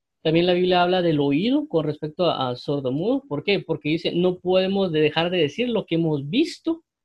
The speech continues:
y oído". Dejar de decir lo que hemos visto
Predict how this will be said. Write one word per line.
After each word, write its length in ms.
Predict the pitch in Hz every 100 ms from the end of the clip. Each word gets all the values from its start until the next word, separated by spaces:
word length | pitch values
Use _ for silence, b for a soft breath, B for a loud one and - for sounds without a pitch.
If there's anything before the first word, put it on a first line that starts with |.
| _ -
y 260 | 214 202
oído". 600 | 165 143 175 262 185 139 - _ _ _ _ _ _ _
Dejar 640 | - 151 160 - 214 240 190
de 140 | 175
decir 520 | 156 135 - 226 269 -
lo 160 | 165
que 80 | 165
hemos 400 | 175 175 151 143
visto 520 | 190 320 - - 330